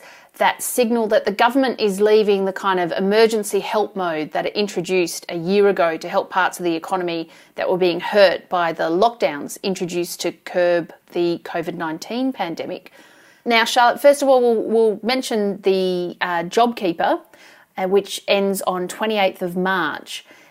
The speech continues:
And that means that the government's no longer going to be paying the wages of staff employed by companies that have seen a significant decline in income.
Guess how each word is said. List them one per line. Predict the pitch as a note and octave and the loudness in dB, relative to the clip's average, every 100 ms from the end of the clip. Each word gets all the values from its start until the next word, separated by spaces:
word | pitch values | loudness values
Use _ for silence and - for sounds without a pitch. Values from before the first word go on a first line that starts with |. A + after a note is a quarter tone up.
| _ | _
And | - F#3+ G3+ | -2 0 2
that | A3+ | 2
means | A#3+ A3 | 2 2
that | G#3+ | 0
the | G#3 | 2
government's | A#3 B3+ B3 F3+ G#3+ | 2 4 2 0 0
no | G#3+ A3+ | 2 2
longer | A3+ G#3+ G3+ | 2 0 0
going | F#3+ F#3 F#3+ | 0 0 -2
to | |
be | - | -6
paying | F#3 - G3 G3 G3 F#3 | -8 -4 -2 0 0 -2
the | |
wages | F3 F#3 F#3 F#3+ F#3 F3 F3 - | -2 0 0 0 0 -2 -4 -8
of | F3+ F3+ | -8 -8
staff | - - - F#3 F3 E3+ - | -8 -8 -2 0 0 -2 -6
employed | - F#3 - G3+ F#3 | -10 -10 0 2 2
by | E3 | 0
companies | - - A3+ A3+ F3 F3 | -6 -4 -4 -2 -4 -4
that | F3 | -4
have | F3 | -4
seen | G3+ F#3 | -4 -4
a | |
significant | - F3 G#3+ A3+ A3+ F#3 | -4 -2 -2 -2 -4 -6
decline | F#3+ - F#3 F3 | -8 -8 -8 -6
in | E3+ | -6
income. | - G#3 A#3+ G3 E3+ F#3+ | -4 -4 -4 -4 -6 -6